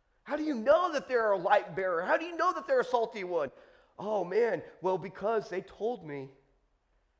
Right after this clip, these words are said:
Jesus said, "Go tell everybody you're a salty one. Go tell everybody you have light in you." No, Jesus didn't say that. What does he say?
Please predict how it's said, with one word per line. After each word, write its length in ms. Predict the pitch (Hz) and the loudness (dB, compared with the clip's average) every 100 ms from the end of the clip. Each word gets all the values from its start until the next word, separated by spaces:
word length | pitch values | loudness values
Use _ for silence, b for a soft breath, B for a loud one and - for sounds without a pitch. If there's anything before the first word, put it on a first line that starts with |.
| _ _ _ _ - 117 - | _ _ _ _ -18 -18 -14
Jesus 380 | 160 190 190 | -12 -10 -10
said, 140 | - 165 - | -8 -8 -2
"Go 180 | 156 240 | 8 8
tell 320 | - 254 262 | 8 8 10
everybody 380 | 254 220 190 185 | 10 8 4 2
you're 180 | 180 208 | 2 0
a 40 | |
salty 440 | 196 233 208 202 196 | 2 4 4 2 -4
one. 260 | 156 127 78 - _ _ _ _ _ _ _ _ _ _ _ _ | -2 -4 -6 -18 _ _ _ _ _ _ _ _ _ _ _ _
Go 180 | 226 311 | 6 6
tell 240 | - 302 | 10 10
everybody 400 | 285 247 233 226 | 10 8 2 0
you 180 | 185 247 | 0 4
have 220 | 269 226 | 4 4
light 340 | 202 233 233 190 | 4 6 4 0
in 120 | 165 | -6
you." 160 | 143 101 - - _ _ _ _ _ _ _ _ _ _ _ | -6 -6 -12 -20 _ _ _ _ _ _ _ _ _ _ _
No, 320 | 113 202 262 143 | -12 -10 -10 -14
Jesus 380 | 143 185 185 | -14 -18 -20
didn't 240 | 165 180 - | -16 -16 -14
say 200 | - 220 | -12 -10
that. 140 | - | -8
What 140 | 139 151 | -10 -10
does 100 | 170 | -14
he 100 | 151 | -18
say? 340 | - 175 113 | -14 -14 -14